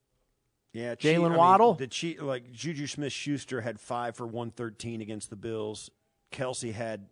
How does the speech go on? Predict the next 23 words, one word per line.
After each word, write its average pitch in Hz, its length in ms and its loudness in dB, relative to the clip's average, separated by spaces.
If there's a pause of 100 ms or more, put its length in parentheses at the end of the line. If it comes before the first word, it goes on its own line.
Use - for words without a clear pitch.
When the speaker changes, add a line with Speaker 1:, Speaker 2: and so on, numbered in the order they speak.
(100)
Speaker 1:
eight 117 220 -6
for 120 240 -12
a 104 40 -10
hundred 107 340 -12
and 98 180 -10
eight 101 360 -8
in 104 160 -10
that 95 200 -10
game 98 280 -10
as 85 120 -14
well. 104 340 -6
So - 160 -10
Speaker 2:
So, 151 220 6
Speaker 1:
the 135 60 -4
Chiefs 131 240 -4
made 98 240 -8
some 95 120 -12
hay 92 100 -10
Speaker 2:
so 165 120 0
Speaker 1:
against 147 100 2
Speaker 2:
Sean's 269 260 8
Speaker 1:
them. 202 80 8
Speaker 2:
right. 202 320 12